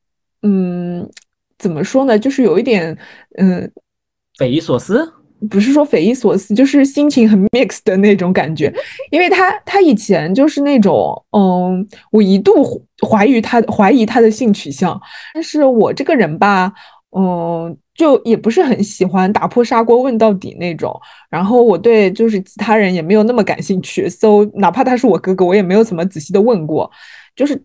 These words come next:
Speaker 1: 算，反正，但是他就结婚结得还挺，挺快的吧，就是甚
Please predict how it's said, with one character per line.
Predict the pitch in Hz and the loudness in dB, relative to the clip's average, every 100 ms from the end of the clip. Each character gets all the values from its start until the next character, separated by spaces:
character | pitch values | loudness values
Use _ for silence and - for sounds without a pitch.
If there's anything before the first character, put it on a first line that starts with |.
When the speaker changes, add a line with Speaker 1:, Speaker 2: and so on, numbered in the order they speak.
| _ | _
Speaker 1:
算， | - 208 - | -2 0 0
反 | - 196 185 | -2 0 2
正， | 320 | 0
但 | 359 349 | 0 -2
是 | 320 | -2
他 | 294 294 | 0 2
就 | 294 - 302 | 2 -2 -4
结 | 254 196 | 0 0
婚 | 208 277 | 2 0
结 | 269 180 | 0 -2
得 | 233 | 0
还 | 208 | -2
挺， | 214 - 160 95 - _ _ _ _ | -2 -4 -4 -6 -16 _ _ _ _
挺 | - 190 151 | -4 -4 -4
快 | - 381 294 180 | -6 0 0 0
的 | |
吧， | - 78 - | -2 -2 -2
就 | 226 | -2
是 | 254 | -2
甚 | - | -2